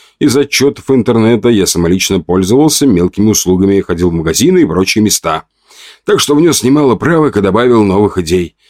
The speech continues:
Ну и вытащил из тетрадки то, что, по мнению Насти, не принесет прибыль. Ха, еще как принесет. Пункты сдачи тары, металлолома и прочего суперприбыльны. Люди мусор соберут и денег заработают. В общем, дал я Насте пищи для размышлений.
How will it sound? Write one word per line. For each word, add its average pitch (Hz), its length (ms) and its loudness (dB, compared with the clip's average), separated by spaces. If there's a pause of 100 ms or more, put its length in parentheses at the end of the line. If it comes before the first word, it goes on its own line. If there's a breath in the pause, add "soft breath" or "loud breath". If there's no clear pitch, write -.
(140)
Ну 180 160 0
и - 20 4
вытащил 110 480 0
из 98 120 -2
тетрадки 104 500 -2
то, 151 220 0
что, 127 240 -2
по 95 100 -4
мнению 90 340 2
Насти, 127 400 0
не 92 120 2
принесет 85 480 -2
прибыль. 90 400 -2 (100)
Ха, - 280 -4 (340)
еще 90 260 -2
как 107 200 -2
принесет. 110 760 0 (420)
Пункты 92 320 -2
сдачи 85 440 -2
тары, 180 380 -2
металлолома 107 760 2
и - 20 0
прочего 131 560 0 (260 soft breath)
суперприбыльны. 92 1160 -2 (360)
Люди 120 400 2
мусор 110 460 2
соберут 113 500 2
и 90 60 -2
денег 98 280 0
заработают. 101 600 0
В 92 60 -2
общем, 135 380 0
дал 131 200 2
я 104 100 2
Насте 98 300 -2
пищи 110 360 -2
для 95 180 2
размышлений. 90 720 0